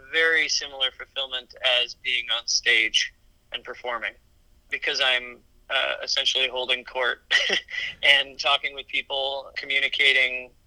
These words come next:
art and, and science of sailing to people I'm out with. And either it's a performance in, you know, in quotations of, like, uh, where I'm sharing that information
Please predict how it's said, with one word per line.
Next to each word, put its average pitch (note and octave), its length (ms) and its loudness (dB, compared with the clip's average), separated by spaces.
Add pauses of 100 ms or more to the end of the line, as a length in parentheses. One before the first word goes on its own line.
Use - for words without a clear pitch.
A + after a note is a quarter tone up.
(360)
art C3 360 0
and, B2 320 -18 (220)
and B2 280 -10 (320)
science B2 640 2
of A#2 80 -6
sailing B2+ 580 0
to B2+ 380 -4 (220)
people B2+ 340 0
I'm A#2+ 160 0
out A#2 240 2
with. A#2+ 240 0 (240)
And B2+ 160 -6
either E3 260 -2
it's D3+ 220 -2
a D3 60 -8 (160)
performance G3 760 -2
in, F#3+ 220 -10 (100)
you F3 140 -2
know, E3 140 0
in E3 120 -2
quotations E3 760 -4
of, C3 180 -8
like, C3 340 2 (600)
uh, C3+ 300 2
where C#3 200 2
I'm C3+ 180 4
sharing D3+ 440 2
that D3 180 2
information D3 600 -4